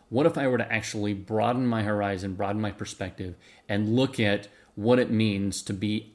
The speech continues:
active or to, or to take action with those around me, actually seeing others from their perspective instead of just my own? And one of the last ones I'll talk about here, this is a, a hot topic right now. Somebody states,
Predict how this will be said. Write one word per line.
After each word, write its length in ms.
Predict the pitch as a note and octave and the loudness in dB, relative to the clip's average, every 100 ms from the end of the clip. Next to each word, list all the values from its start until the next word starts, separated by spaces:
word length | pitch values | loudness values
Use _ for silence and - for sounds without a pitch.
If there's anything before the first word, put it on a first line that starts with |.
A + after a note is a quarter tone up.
| - | -6
active 580 | G#2+ A2 - F#2 F#2+ - | -6 -6 -8 -10 -10 -8
or 140 | A2 G2 | -6 -4
to, 120 | G#2+ - | -4 -2
or 140 | G#2 | 0
to 100 | G2 - - | -2 -6 -16
take 320 | - C#3+ C#3 - | -4 -2 -4 -6
action 580 | G#2 A2 - F#2 F2+ E2+ - - | -6 -6 -8 -8 -8 -10 -16 -6
with 280 | A#2+ A2+ B2 | -2 0 4
those 240 | A#2 A2+ | 4 4
around 340 | G#2+ G#2+ G2 | 2 2 0
me, 140 | F#2+ - | -4 -8
actually 320 | G#2 - A2+ | -8 -2 0
seeing 560 | G#2+ - - B2+ A#2 A2 | 0 0 2 4 4 0
others 380 | A2 G#2 F#2+ F2+ - | -2 -2 -4 -6 -16
from 220 | - G#2+ G2 | -4 -2 0
their 120 | G#2 | -2
perspective 640 | G2+ - F#2 E2+ - - - - - | -4 -10 -12 -14 -18 -20 -20 -20 -8
instead 360 | G2 - G#2+ | -6 -2 -2
of 80 | F2 | -2
just 200 | G2+ - | -6 -6
my 160 | G2 F#2 | -6 -6
own? 280 | F2+ F#2 - _ _ _ - - - | -6 -12 -20 _ _ _ -20 -18 0
And 120 | B2 | 4
one 140 | C#3 | 6
of 60 | B2 | 6
the 60 | A2+ | 6
last 260 | A#2 A2 | 4 4
ones 240 | A#2 G#2+ G2+ | 2 2 2
I'll 160 | F#2 - - - | -2 -8 -20 -6
talk 260 | C3+ C3 | -4 -2
about 280 | A2+ G2 F#2+ | -2 -2 -4
here, 220 | G#2+ G2 | -4 -2
this 280 | F#2 G#2 - | -2 -4 -4
is 160 | G2+ G2 | -4 -4
a, 240 | F#2+ F#2+ | -4 -6
a 120 | G2 F#2 | -8 -8
hot 240 | A2 G#2 | -8 -8
topic 340 | G#2+ - A2 | -8 -8 -6
right 160 | G#2 G2+ | -6 -6
now. 280 | F#2+ F#2+ G#2+ - - - _ | -6 -6 -8 -16 -20 -20 _
Somebody 340 | - C#3 A#2+ | 0 4 4
states, 600 | A2 - A2+ A2 A2 - | 2 2 2 2 -2 -10